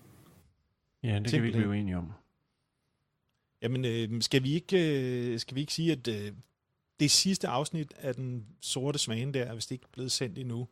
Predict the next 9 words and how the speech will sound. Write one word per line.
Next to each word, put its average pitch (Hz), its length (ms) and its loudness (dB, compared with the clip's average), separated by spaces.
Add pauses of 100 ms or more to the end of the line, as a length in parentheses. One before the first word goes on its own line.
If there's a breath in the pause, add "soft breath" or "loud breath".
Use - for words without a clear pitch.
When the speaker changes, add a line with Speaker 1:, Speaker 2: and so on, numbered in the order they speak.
Speaker 2:
så - 160 -6
der 117 80 -2
kommer 123 280 -6
stadigvæk 113 560 -2 (1000 soft breath)
Speaker 1:
Mhm. 113 60 -16
Speaker 2:
masser 131 280 0
af 123 60 0
dryp 117 340 4 (280)
af, 98 460 0